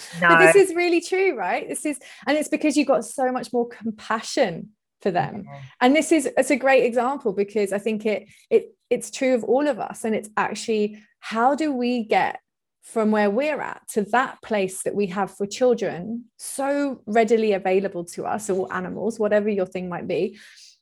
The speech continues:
Speaker 2: so much love and compassion for them? How do we start to feel that for ourselves? And it's a, the re-, truth is, it's a gentle process, and it's a journey. We've spent years being conditioned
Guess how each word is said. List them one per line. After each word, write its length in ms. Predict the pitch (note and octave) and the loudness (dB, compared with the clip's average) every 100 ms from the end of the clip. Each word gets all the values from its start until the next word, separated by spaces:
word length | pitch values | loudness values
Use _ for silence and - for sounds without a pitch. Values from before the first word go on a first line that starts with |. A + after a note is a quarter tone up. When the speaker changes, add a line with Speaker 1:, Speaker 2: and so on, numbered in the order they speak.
| _ | _
Speaker 2:
so 240 | - C#4 C#4+ | -4 2 2
much 220 | C#4+ B3 | 2 4
love 180 | A#3+ B3 | 4 4
and 100 | A#3+ | 0
compassion 460 | A3+ G#3 G3+ G#3 | -2 -4 -6 -6
for 120 | G3+ G3+ | -4 -4
them? 340 | C#4 B3+ D3+ | 0 -2 -2
How 220 | - B3+ | 0 0
do 100 | C#4+ | 0
we 140 | C#4 C4+ | -2 -4
start 320 | - A#3+ A3+ | -2 -2 -2
to 100 | G#3+ | -8
feel 280 | G#3+ A3+ G3+ | -2 0 0
that 240 | F#3+ - | -2 -4
for 120 | G3 | -4
ourselves? 640 | F#3 F3+ E4+ D4 - - - _ _ _ - | -4 -2 -2 -2 -4 -10 -20 _ _ _ -2
And 100 | B3 | 0
it's 140 | B3+ | 0
a, 100 | D4+ | -4
the 140 | - A#3 | -2 -2
re-, 140 | A#3+ | -2
truth 320 | A#3+ E4 D#4 | -2 -2 0
is, 240 | F#3 C#4+ - | 0 0 -2
it's 200 | A3+ - | -4 -4
a 60 | |
gentle 800 | G#3 - A3 G3 G3+ - C#4+ D4+ - | -4 -4 0 0 0 -2 -6 -6 -10
process, 600 | - D#4+ E4 - E3 - | -4 -2 -2 -6 -6 -2
and 140 | B3+ | -2
it's 160 | C#4 - | -2 -6
a 100 | D4 | -6
journey. 540 | - E4 G4 A3+ - _ _ _ _ - | 0 2 2 0 -6 _ _ _ _ -6
We've 120 | D4 | -6
spent 340 | - A3 G#3 G#3+ | -4 -6 -6 -8
years 800 | A3 A#3 A#3+ D4 D4 B3 G3 - | -6 -4 -2 -2 0 2 2 -2
being 260 | G3+ F#3+ | -4 -4
conditioned 680 | F3+ F#3+ A3 - - - F#3+ | -6 -2 -2 -4 -10 -12 -16